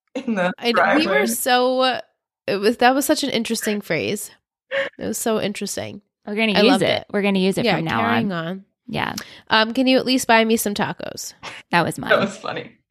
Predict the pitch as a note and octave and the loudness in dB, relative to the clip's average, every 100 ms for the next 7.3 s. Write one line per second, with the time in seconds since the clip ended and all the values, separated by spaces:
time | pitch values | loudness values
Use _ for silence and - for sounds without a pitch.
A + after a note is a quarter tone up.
0 | - - B3 A#3 C4+ C#4 C4 C4 - G#3+ | -18 -8 -6 2 2 4 2 2 -2 0
1 | F#3+ - A#3+ - A#3 G#3 G3+ - - - | 0 0 -4 -6 -12 -12 -14 -16 -18 -20
2 | _ _ F4 G4+ G#4+ G4 F4+ - - _ | _ _ -6 -4 -4 -4 -8 -12 -20 _
3 | _ _ _ D#4 C#4+ A3+ G3 - - - | _ _ _ -8 -4 0 0 -2 -8 -10
4 | - - - D4 D4 D#4 D4 - A#3+ A3 | -18 -18 0 2 2 0 -2 2 2 4
5 | G3+ F#3+ A#3+ A3+ A#3+ A3+ G#3 F#3+ - A3 | 2 2 2 2 -2 -2 -2 -4 -6 -2
6 | F#3+ - - - - _ - - E3 - | -2 -4 -12 -14 -14 _ -6 -2 -2 -4
7 | - - - | -14 -16 -16